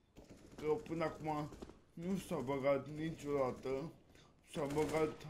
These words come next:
acum recent pentru că nu era băgat și toată lumea avea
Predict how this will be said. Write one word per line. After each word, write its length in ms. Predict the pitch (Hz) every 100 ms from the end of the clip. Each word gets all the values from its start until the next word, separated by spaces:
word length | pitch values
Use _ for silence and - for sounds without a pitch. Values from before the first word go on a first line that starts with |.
| 101
acum 400 | 151 156 165 143
recent 460 | 135 131 151 151 131
pentru 460 | - - 139 139
că 440 | 120 147 139 139 135 - - _ -
nu 360 | - 170 196
era 220 | 175 151
băgat 540 | 143 135 131 120 95 - -
și 460 | - 135 143 147 143 - - _ -
toată 340 | - 175 175 165
lumea 520 | 160 175 165 160 - - -
avea 680 | 143 143 151 151 143 131